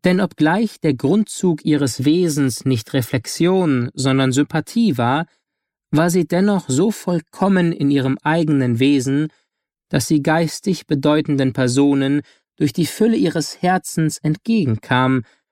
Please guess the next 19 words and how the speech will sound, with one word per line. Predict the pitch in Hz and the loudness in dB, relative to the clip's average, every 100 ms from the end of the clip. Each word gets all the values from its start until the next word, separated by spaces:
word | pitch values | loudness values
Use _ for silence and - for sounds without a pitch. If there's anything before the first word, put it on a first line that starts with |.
| _ _ | _ _
und | 147 | -4
sie | 175 | 0
mit | 170 160 | 0 0
ihren | 156 147 | 0 0
Gefühlen | 165 - - 202 135 | -2 -4 0 2 2
erwärmte, | 127 113 127 123 107 123 123 - _ _ - | 0 0 0 0 -4 -4 -6 -8 _ _ -2
in | 127 | 0
dem | 123 120 | 2 2
Glauben, | 123 123 120 135 151 - _ _ _ | 2 2 0 -2 -2 -6 _ _ _
der | 139 | -2
sie | 123 160 | 2 0
befing, | 135 - 160 196 - _ _ _ _ - | 0 -2 0 0 -4 _ _ _ _ -2
dass, | 170 - - 175 | -2 -2 -8 -2
wenn | 156 156 | 2 2
sie | 151 214 | 2 2
mit | 180 - - | 0 -4 -2
allen | 214 233 214 | 2 2 0
vornehm | - 214 214 196 196 | -2 0 2 2 0
umging, | - 233 170 135 131 139 | 0 0 2 2 2 2